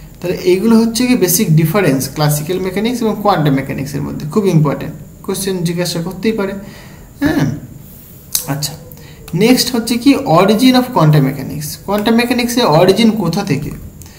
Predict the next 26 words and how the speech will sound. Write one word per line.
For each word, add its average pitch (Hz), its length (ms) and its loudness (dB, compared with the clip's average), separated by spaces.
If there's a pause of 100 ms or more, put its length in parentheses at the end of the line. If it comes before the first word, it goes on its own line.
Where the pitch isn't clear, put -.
(240)
মানে, 190 180 -4
কোথা 196 220 2
থেকে 247 200 2
quantum 220 380 2
মেকানিক্সের 220 480 0
জন্ম 156 300 4
হয়? 151 240 0 (360)
Basically 233 420 0
quantum 202 360 0
মেকানিক্সের 226 500 2
জন্ম 214 280 4
হয় 196 260 4
উনিশশো 202 680 0
খ্রিস্টাব্দে 156 680 -2 (500)
ম্যাক্স 196 420 0
প্ল্যাঙ্কের 185 380 0
হাত 135 200 2 (100)
ধরে। 135 280 -4
কার 175 120 -4
হাত 190 200 -4
ধরে? 254 200 0
ম্যাক্স 151 360 0
প্ল্যাঙ্কের 156 320 -2
হাত 151 220 -4
ধরে। - 160 -10 (1160)
Clear? 226 280 -4